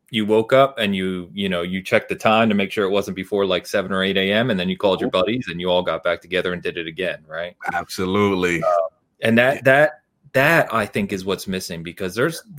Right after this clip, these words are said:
Speaker 1: those ki-, there's kids today that I grew up with in that circle of friends
Speaker 2: Mm-hmm.
Speaker 1: that I've connected with through social media today,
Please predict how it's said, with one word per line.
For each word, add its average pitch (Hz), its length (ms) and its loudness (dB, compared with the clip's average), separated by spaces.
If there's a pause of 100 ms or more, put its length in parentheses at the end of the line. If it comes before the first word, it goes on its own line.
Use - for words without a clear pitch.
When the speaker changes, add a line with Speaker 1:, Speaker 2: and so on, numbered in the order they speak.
(100)
Speaker 1:
those 185 320 2
ki-, - 220 -18
there's 165 240 0
kids 156 360 -4
today 107 360 0
that 90 160 -2
I 90 100 2
grew 92 260 -2
up 92 120 -8
with 87 140 -4
in 92 160 0
that 107 200 0
circle 104 380 -2
of 90 80 -6
friends 76 540 -6 (200)
Speaker 2:
Mm-hmm. 92 260 -8
Speaker 1:
that 101 160 2
I've 101 360 2 (220)
connected 98 560 0
with 78 420 -10 (200)
through 90 160 -10
social 92 400 -6
media 82 360 -8
today, 78 600 -6